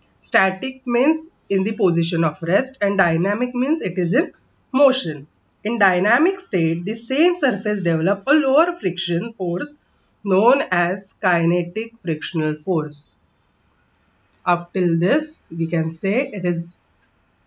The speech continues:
static position and then it is in motion. So it is dynamic. So we are saying what? F K will be always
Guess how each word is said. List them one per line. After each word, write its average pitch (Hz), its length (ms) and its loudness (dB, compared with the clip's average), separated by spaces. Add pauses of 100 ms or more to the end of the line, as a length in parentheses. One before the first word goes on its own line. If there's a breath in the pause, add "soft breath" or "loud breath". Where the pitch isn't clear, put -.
static 180 560 -2
position 254 560 0
and 180 240 0
then 226 300 2
it 196 100 -2
is 208 140 -2
in 294 80 2
motion. 233 420 2
So 175 120 -2
it 165 120 -2
is 359 220 0 (400)
dynamic. 220 640 0
So 226 120 -4
we 208 120 -2
are 226 140 2
saying 233 420 -2
what? 269 340 0 (100)
F 185 300 -6
K 247 260 0
will 185 260 2
be 214 140 0
always 180 640 0